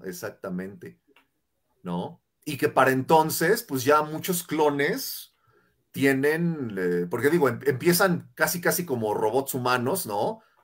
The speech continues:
Tú tienes un número y tú estás programado para esto, para esto, pero conforme fueron a-, evolucionando los clones, desarrollaron personalidades propias, un sentido de conciencia, llamémosle así. Creo que ese tipo de cosas también las podemos ver.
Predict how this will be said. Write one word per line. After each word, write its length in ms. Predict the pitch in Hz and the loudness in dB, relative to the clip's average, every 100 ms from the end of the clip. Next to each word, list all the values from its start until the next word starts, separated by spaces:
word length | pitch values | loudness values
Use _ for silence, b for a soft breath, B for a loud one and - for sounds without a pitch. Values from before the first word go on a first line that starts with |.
| _ _ | _ _
Tú 160 | 139 | -4
tienes 300 | 175 165 143 | 0 0 0
un 160 | 135 135 | 0 2
número 520 | 170 185 208 220 220 | 2 4 6 8 8
y 100 | 180 | 6
tú 120 | - | 2
estás 200 | 143 143 | -2 -2
programado 480 | - 123 117 120 117 | -4 -2 -2 -2 -2
para 240 | 107 104 117 | -2 0 2
esto, 240 | 127 117 | 0 -2
para 120 | 120 | -2
esto, 200 | 120 170 b b _ | -2 -8 b b _
pero 200 | 151 151 | 4 4
conforme 360 | 147 143 147 | 0 0 -2
fueron 240 | 139 208 226 | 2 2 2
a-, 140 | 185 | 0
evolucionando 720 | 139 131 131 131 147 160 170 | 2 2 2 -2 -4 -2 -2
los 160 | 180 170 | -2 -4
clones, 500 | 165 151 151 180 120 | -4 -2 -2 -4 -4
desarrollaron 560 | 117 120 113 113 135 139 | -4 -2 -2 0 -2 -2
personalidades 800 | 123 117 98 95 98 104 101 | -6 -4 -4 -2 -2 -2 -6
propias, 920 | - 151 156 156 151 143 143 135 - _ _ _ _ | 0 2 2 2 4 6 4 0 -8 _ _ _ _
un 180 | 117 131 | -4 -2
sentido 440 | 135 127 120 139 127 | 0 0 -2 0 2
de 380 | 110 101 95 - | 4 2 0 -2
conciencia, 880 | 98 131 - 131 143 147 - 147 139 | -10 -8 -4 0 0 0 -2 0 2
llamémosle 640 | 117 110 117 120 120 98 | 2 0 -2 -4 -4 -4
así. 500 | 90 - 123 139 180 _ _ _ _ _ | -4 -6 -8 -8 -10 _ _ _ _ _
Creo 200 | - 170 | 2 2
que 80 | 175 | 4
ese 140 | 233 233 | 2 0
tipo 200 | 226 240 | 0 0
de 100 | 226 | 2
cosas 300 | 180 220 - | 2 0 -2
también 380 | 104 92 90 | -2 0 -2
las 140 | 92 - | -2 -6
podemos 380 | 104 107 110 123 | -6 -6 -8 -10
ver. 140 | 185 | -14